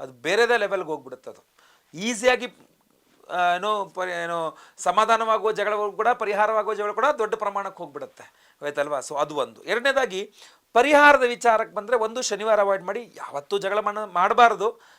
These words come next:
ಶನಿವಾರ ವಿಶೇಷವಾಗಿ ಅದ್ರ ಬಗ್ಗೆ ಗಮನ ಇರಲಿ ಅಂತ ಹೇಳಿದೆ ಅಷ್ಟೇನೆ. ಅಂದ್ರೆ ಶನಿವಾರ ಜಗಳ ಮಾಡಬೇಡಿ ಅಂದ್ರೆ ಬೇರೆ ದಿನ ಜಗಳ ಮಾಡ್ಬೋದಾ ಅನ್ನೋ ಥರ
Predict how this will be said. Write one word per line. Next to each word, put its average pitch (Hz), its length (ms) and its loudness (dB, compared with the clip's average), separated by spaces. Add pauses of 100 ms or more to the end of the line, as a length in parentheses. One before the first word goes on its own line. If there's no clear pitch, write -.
ಶನಿವಾರ 320 480 6
ವಿಶೇಷವಾಗಿ 247 760 4
ಅದ್ರ 220 200 -2
ಬಗ್ಗೆ 214 180 -2
ಗಮನ 185 240 -2
ಇರಲಿ 156 280 -6
ಅಂತ 170 180 -10
ಹೇಳಿದೆ 156 220 -6
ಅಷ್ಟೇನೆ. 127 300 -14
ಅಂದ್ರೆ - 420 -12
ಶನಿವಾರ 196 320 -2
ಜಗಳ 202 200 0
ಮಾಡಬೇಡಿ 190 360 -4
ಅಂದ್ರೆ 185 160 -8
ಬೇರೆ 196 260 -2
ದಿನ 208 120 -6
ಜಗಳ 190 180 -4
ಮಾಡ್ಬೋದಾ 180 400 -2
ಅನ್ನೋ 170 280 -2
ಥರ 160 160 -4